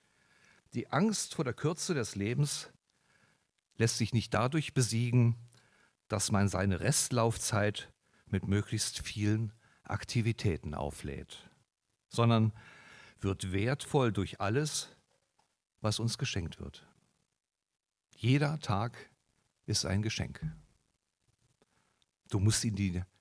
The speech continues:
nicht erst verschaffen. Zweitens, <clears throat> „Na ja“, sagst du jetzt aber,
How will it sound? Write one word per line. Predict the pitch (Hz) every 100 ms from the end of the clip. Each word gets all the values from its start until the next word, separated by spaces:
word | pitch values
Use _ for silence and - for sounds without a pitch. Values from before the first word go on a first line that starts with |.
| _ _
nicht | 101 110 - -
erst | 87 87 - -
verschaffen. | - 98 - - - - _ _ _ _ _ _ _ _ _ _ _ _ _ _ _ _ - - - - - - - _ _ _
Zweitens, | - 135 180 247 - -
<clears throat> |
„Na | - 170 147 127 123 123
ja“, | 143 151 120 110 92 - - - _ _ _ - - -
sagst | - 101 101 -
du | 110
jetzt | 98
aber, | 107 101 95